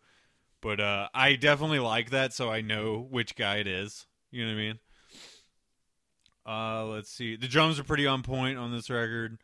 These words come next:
Uh, initial,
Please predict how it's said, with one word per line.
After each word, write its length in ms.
Uh, 300
initial, 880